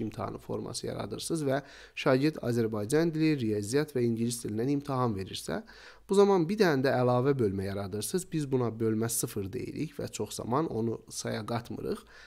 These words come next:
Bölmə bir, bölmə iki, bölmə üç və bölmə sıfır. Bölmə sıfır öz içində bölmə bir, bölmə iki və bölmə üçə gedən yolları saxlayır. Misal üçün, necə ki, bu formda bu hal-hazırda içində olduğumuz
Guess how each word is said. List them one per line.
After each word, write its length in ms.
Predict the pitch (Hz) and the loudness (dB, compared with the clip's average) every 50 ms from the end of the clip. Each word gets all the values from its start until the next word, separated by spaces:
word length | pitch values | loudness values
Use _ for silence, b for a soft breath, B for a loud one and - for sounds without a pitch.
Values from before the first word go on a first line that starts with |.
| B B B 143 | B B B 8
Bölmə 260 | 143 139 135 135 123 117 | 8 10 8 6 4 4
bir, 180 | 120 113 110 110 | 2 2 2 2
bölmə 320 | 117 113 110 110 107 104 | 0 0 2 0 0 -2
iki, 160 | 107 - - | -2 -4 -6
bölmə 320 | 110 110 110 113 120 143 202 | -2 0 0 2 4 2 2
üç 160 | 214 - 196 | 2 2 0
və 80 | 175 | 2
bölmə 280 | 139 127 113 107 123 131 | 4 4 2 2 2 0
sıfır. 360 | - - 92 - - - - B B B B B B B B B B - | 0 -2 -4 -6 -8 -18 -20 B B B B B B B B B B 10
Bölmə 280 | 147 160 170 175 170 | 10 10 10 8 4
sıfır 400 | 175 - 277 - - 110 90 - - - | 4 0 0 0 0 -2 -2 0 4 4
öz 140 | 202 214 196 | 4 4 4
içində 400 | 170 - - 139 120 117 110 104 | 0 -2 0 2 2 2 2 0
bölmə 480 | 101 110 123 139 143 151 156 151 147 139 | -2 2 6 6 6 8 6 4 4 4
bir, 200 | 139 123 104 98 | 2 0 0 0
bölmə 400 | 110 123 127 127 123 120 120 123 | 2 2 2 2 2 2 0 0
iki 160 | 120 120 - 113 | -2 -2 -4 -2
və 160 | 117 110 104 | -2 0 0
bölmə 400 | 120 131 131 131 147 151 143 135 | 2 2 4 4 6 6 4 4
üçə 160 | 135 - 131 113 113 | 2 0 0 0 2
gedən 460 | 117 120 120 139 147 170 196 226 233 B B B B B B | 2 2 4 4 2 2 0 0 -4 B B B B B B
yolları 420 | 156 147 139 131 120 117 107 104 104 | 6 6 8 8 6 4 2 0 -2
saxlayır. 560 | - - - - - - 123 120 127 - - | -2 -6 -8 -8 -10 -10 -10 -10 -12 -12 -12
Misal 300 | - 113 - 131 123 120 | -8 -2 0 0 2 2
üçün, 160 | - 135 123 | 2 2 2
necə 240 | 135 143 139 143 131 127 | 2 4 2 2 -2 0
ki, 220 | - 123 113 117 | 0 -2 0 0
bu 60 | 135 143 | -2 -4
formda 720 | - - 127 110 107 101 101 98 101 104 113 143 190 233 b b b b b b b b | -2 0 0 0 0 0 -4 -4 0 0 0 0 0 -2 b b b b b b b b
bu 260 | - 139 139 131 117 120 | 2 4 6 6 6 4
hal-hazırda 640 | - - 139 139 135 135 113 117 120 117 107 117 | 2 0 0 2 2 2 0 0 0 0 0 0
içində 320 | 113 117 - - 123 120 135 | -2 -2 -2 -2 0 2 4
olduğumuz 600 | 131 123 113 110 104 101 101 101 101 - - - | 4 2 2 0 -2 -4 -4 -4 -4 -6 -8 -10